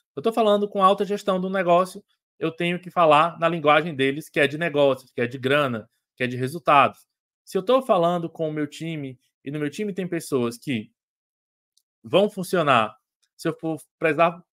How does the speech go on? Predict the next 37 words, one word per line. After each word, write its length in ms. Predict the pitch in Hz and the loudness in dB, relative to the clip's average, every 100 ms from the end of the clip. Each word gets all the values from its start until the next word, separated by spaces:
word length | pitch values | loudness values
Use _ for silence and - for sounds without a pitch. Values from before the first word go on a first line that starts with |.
| _ - | _ 0
fazer 220 | 143 180 | 0 0
uma 80 | 190 | -6
comunicação 340 | 175 170 160 | -6 -8 -4
de 60 | 151 | -4
uma 60 | |
forma 200 | 156 139 | 0 0
mais 280 | 147 180 - | 0 -2 -4
firme, 440 | 170 151 131 110 _ _ _ - | -6 -6 -6 -10 _ _ _ -4
eu 140 | 151 | -2
vou 140 | 143 185 | -2 -2
ser 160 | 190 | -2
mais 260 | 160 135 - | 0 -2 -4
firme, 240 | 220 233 | -4 -4
porque 160 | 214 160 | -6 -6
também 300 | 156 147 147 | -6 -4 -4
a 60 | |
gente 120 | 135 151 | -6 -4
não 80 | |
adianta 240 | 139 143 143 | -4 -4 -6
querer 240 | 135 135 | -4 -2
dizer 200 | 123 135 | -2 -4
que 100 | 131 | -4
o 20 | 123 | -4
líder 220 | 143 143 | -4 -4
vai 120 | 127 | -6
ser 100 | 135 | -8
só 140 | - | -6
aquele 440 | 170 165 151 143 _ _ _ _ _ | -4 -4 -6 -8 _ _ _ _ _
que 100 | - | -20
faz 280 | 127 143 135 | 0 2 2
ali 140 | 135 131 | 0 -2
uma 140 | 127 | -4
coisa 200 | 139 131 | -6 -6
muito 180 | 135 135 | -8 -10
no 120 | 143 | -12
carinho, 720 | 139 131 110 123 170 170 156 143 | -4 0 0 -2 -4 -6 -6 -8
muito... 460 | 143 147 139 120 | -10 -8 -8 -10